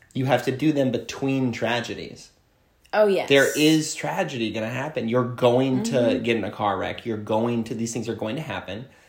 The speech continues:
Speaker 1: And so what do you do? You build up your businesses, you build up your life, you build up your confidence, you do those things between those tragedies.
Speaker 2: Yes.
Speaker 1: 'Cause there's, if you're looking for a life without tragedy, I'm sorry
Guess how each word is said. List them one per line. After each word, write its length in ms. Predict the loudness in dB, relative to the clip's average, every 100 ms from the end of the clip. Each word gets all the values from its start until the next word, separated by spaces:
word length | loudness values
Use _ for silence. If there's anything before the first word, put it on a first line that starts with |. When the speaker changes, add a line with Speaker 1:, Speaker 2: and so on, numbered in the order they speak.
| _
Speaker 1:
And 100 | -10
so 80 | -2
what 100 | 0
do 60 | 0
you 80 | -2
do? 360 | -2 -4 -8 -12 _ _
You 140 | -4
build 300 | -2 0 0
up 100 | -2
your 100 | -4
businesses, 720 | -4 -4 -4 -6 -4 -4 -4 -8
you 160 | -6 -4
build 260 | -2 -2
up 160 | -2 -2
your 80 | -2
life, 380 | 0 -2 -4
you 80 | -6
build 280 | -2 -2 0
up 160 | -2 -4
your 80 | -10
confidence, 500 | -6 -6 -4 -6 -6
you 60 |
do 160 | -2 0
those 200 | 0 -2
things 220 | -4 -6
between 680 | -6 -6 -6 -8 -2 2 2
those 180 | 0 -6
tragedies. 640 | -6 -6 -6 -8 -14 -14 -14
Speaker 2:
Yes. 400 | -16 -16 -14 -10
Speaker 1:
'Cause 120 | -4
there's, 240 | -2 -4 -12 -20 -6
if 120 | -4 0
you're 120 | 2
looking 320 | 2 2 -2
for 100 | 2
a 60 | 2
life 220 | 2 -2
without 240 | -4 -6
tragedy, 600 | -6 -6 -6 -10 -14 -16 -20 _ _ _ _ -8
I'm 120 | -8
sorry 460 | 0 2 2 -2